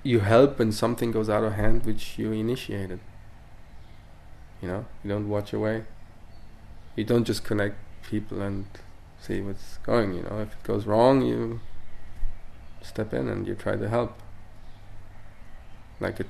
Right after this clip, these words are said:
uh, community to me is a, I don't know, a true, a, a true will t-, to help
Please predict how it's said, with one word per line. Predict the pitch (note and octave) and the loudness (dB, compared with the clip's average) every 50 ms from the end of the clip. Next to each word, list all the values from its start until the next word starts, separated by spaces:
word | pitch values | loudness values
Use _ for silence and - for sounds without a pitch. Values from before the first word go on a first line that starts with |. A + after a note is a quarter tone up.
| - - | -8 -4
uh, | G2 F#2 F#2 F#2+ F#2 G#2 G#2 - - - - - - - | 0 0 2 2 0 -2 -6 -8 -10 -10 -10 -10 -10 -4
community | - A#2+ A#2+ D3 D#3+ D#3 C3 - | 4 8 12 12 12 12 10 8
to | - | 6
me | A2+ A#2+ B2 | 6 6 6
is | B2 A2+ - | 6 4 2
a, | G2 G2 G2+ G2+ - - | 0 0 0 -2 -6 -6
I | - - - - - - | -6 -6 -6 -6 -6 -6
don't | F#2+ G2 F#2+ F#2+ | -6 -6 -4 -4
know, | G2 F#2+ | -4 -6
a | F#2 - | -6 -8
true, | - - - A#2+ A2+ A#2 A#2+ A2+ A2 A2 - - - - - - - - - - - - - - - F#2+ | -8 -4 0 2 4 4 4 4 2 0 -6 -12 -12 -14 -14 -16 -16 -16 -16 -14 -14 -14 -14 -10 -8 -8
a, | F#2+ - - - - - - - - - - - - - - - - - - - - - - - - - - - - - - - - - - - - | -8 -8 -8 -12 -14 -14 -14 -16 -16 -16 -16 -16 -16 -16 -16 -16 -16 -16 -16 -16 -16 -16 -16 -14 -14 -14 -14 -14 -14 -14 -14 -14 -16 -16 -16 -10 -10
a | - | -8
true | G2 - - C3 C3 | -8 0 4 6 6
will | D3 C#3 A#2+ A2+ A#2 A#2 A#2+ B2 B2 B2 A#2 | 6 6 6 6 8 8 10 10 8 8 6
t-, | A#2 - - - - - - - - - - - - - - - - - - - - - - - - - - - - - - - - - - - - - | 2 -2 -6 -10 -12 -12 -12 -12 -12 -12 -12 -10 -12 -12 -12 -14 -12 -12 -12 -10 -10 -12 -12 -12 -14 -14 -14 -14 -14 -12 -12 -10 -10 -12 -12 -12 -10 -6
to | - G2 | -4 -4
help | - - G2 G2+ G2+ G2+ | -2 0 2 2 2 0